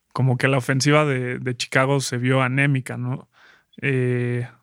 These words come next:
como bien dices, l-, los últimos ocho puntos fueron al final del partido, que ya casi ni contaban. Eh, Rivers prácticamente ni se despeinó. Taylor tuvo un partido súper discreto. Eh,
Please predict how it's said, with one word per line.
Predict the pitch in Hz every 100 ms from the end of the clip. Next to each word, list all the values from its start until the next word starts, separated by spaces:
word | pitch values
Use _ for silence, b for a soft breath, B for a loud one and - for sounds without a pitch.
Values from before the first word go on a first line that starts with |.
| _
como | - 202
bien | 156 147
dices, | 147 139 139
l-, | 131
los | - 131 123
últimos | 135 139 131 -
ocho | 131 131
puntos | 131 139 135 123
fueron | 131 131
al | 117
final | - 127 127
del | 127 120
partido, | 117 120 131 127
que | 120 123
ya | 123
casi | 127 -
ni | 127 117
contaban. | 131 131 131 135 135 165 b b b b b b -
Eh, | 135 127 123 123 120 123 - - _ _ _ _ _ _ - _
Rivers | 156 151 160 160 -
prácticamente | 143 139 139 135 131 131 139
ni | 135
se | 120 120
despeinó. | 117 120 127 127 147 143 147
Taylor | - 135 135 135 131 131
tuvo | - 135
un | 131
partido | 120 120 131 131
súper | 127 123 120
discreto. | 120 - 135 131 131 139 156 - b b b b b b -
Eh, | - 139 131 131 127